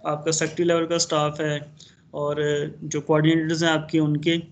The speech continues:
तो उनका जो data जब आपने manage करना होगा ना, तो आप सारा काम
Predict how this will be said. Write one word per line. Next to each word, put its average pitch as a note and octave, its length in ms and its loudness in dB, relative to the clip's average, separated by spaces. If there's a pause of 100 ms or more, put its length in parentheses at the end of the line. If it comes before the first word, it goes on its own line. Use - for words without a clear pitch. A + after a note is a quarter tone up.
(180)
तो F#3 80 2
उनका F#3+ 260 0
जो G#3 100 0
data E3+ 280 2
जब F#3 160 2
आपने F#3 280 -2
manage E3 360 -2
करना F3+ 280 0
होगा E3 220 4
ना, F#3 120 2 (400)
तो F3 80 2
आप F3 160 4
सारा E3+ 480 2
काम G3 340 -2